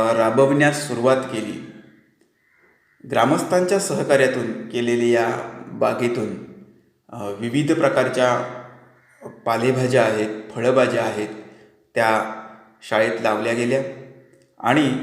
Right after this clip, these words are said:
त्याचबरोबर या परसबागेत इतरही काही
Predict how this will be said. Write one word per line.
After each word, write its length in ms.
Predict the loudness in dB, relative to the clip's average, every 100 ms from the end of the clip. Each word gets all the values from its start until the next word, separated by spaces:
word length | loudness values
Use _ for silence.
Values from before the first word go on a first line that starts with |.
| -8 -14 -18 -20 -20 -20 -20 0
त्याचबरोबर 640 | 2 4 4 6 8 6 6 0 -2
या 420 | 2 4 4 0
परसबागेत 640 | -2 0 0 0 0 0 -2 -4 -8
इतरही 480 | 0 4 6 4
काही 360 | 6 4 4